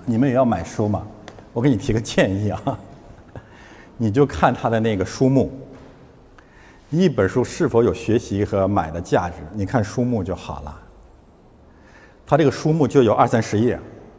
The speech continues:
这个不是也表演给我们看的，这些书他一定都看过了，对吗？我们怎么知道它不是表演呢？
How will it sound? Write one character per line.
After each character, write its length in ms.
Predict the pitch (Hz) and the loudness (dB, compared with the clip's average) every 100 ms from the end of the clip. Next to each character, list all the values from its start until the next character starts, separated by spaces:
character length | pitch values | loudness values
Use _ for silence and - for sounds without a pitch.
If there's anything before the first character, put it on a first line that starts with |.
| - - - - - | -20 -20 -20 -20 -4
这 120 | 170 | 0
个 80 | 113 | 0
不 140 | 98 | 0
是 140 | 113 110 | 0 0
也 120 | 87 | 0
表 240 | - 92 | -2 -2
演 160 | 95 90 | -2 -2
给 80 | 90 | -4
我 140 | 85 | -4
们 100 | 85 | -8
看 280 | 87 - 90 76 | -12 -10 -10 -10
的， 80 | 76 - - - _ - - - _ _ | -14 -20 -20 -20 _ -20 -20 -20 _ _
这 100 | 135 | 0
些 120 | 123 | 0
书 100 | 117 | 0
他 100 | 117 | 0
一 120 | 104 101 | -2 -2
定 80 | |
都 100 | 95 | -4
看 260 | 95 - 92 | -6 -8 -10
过 180 | 85 95 | -6 -8
了， 80 | 78 - - - - - - - - - | -8 -16 -20 -20 -20 -20 -20 -20 -10 -6
对 100 | 92 | -4
吗？ 240 | 78 85 - - - - - | -6 -10 -18 -20 -20 -20 -10
我 80 | 117 | -2
们 120 | 135 | 0
怎 120 | 131 104 | 2 0
么 100 | 104 | 0
知 140 | 123 | 0
道 100 | 120 | 0
它 80 | 107 | -2
不 140 | 104 | -4
是 100 | - | -4
表 260 | 101 90 95 | -4 -2 -2
演 240 | 90 | -4
呢？ 80 | 73 | -8